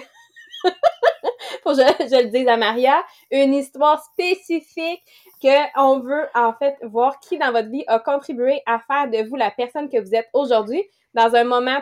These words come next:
précis, une histoire spécifique qui illustre, illustre qu'est-ce que vous avez admiré le plus chez cette personne-là. <laughs>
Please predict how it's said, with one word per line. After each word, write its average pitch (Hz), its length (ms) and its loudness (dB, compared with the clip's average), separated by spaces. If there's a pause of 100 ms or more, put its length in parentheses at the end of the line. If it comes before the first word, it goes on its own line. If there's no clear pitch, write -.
précis, 285 680 -6
une 240 140 -2
histoire 233 460 -2
spécifique 277 680 -10 (320)
qui - 180 -8
illustre, 269 540 -6 (300)
illustre 359 440 -2 (120)
qu'est-ce 285 160 -4
que 277 120 -8
vous 226 60 0
avez 226 260 2
admiré 247 480 -6
le 220 140 -4
plus 226 340 -6 (460)
chez - 240 -10
cette - 320 -4
personne-là. 190 640 -4 (440)
<laughs> 359 80 4